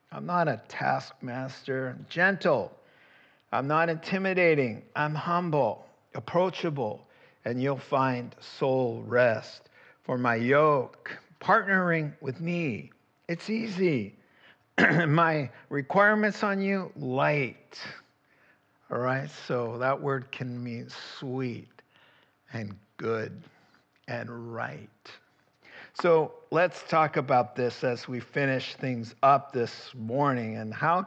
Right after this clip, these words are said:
can anyone not love this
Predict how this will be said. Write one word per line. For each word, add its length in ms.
can 420
anyone 720
not 720
love 640
this 360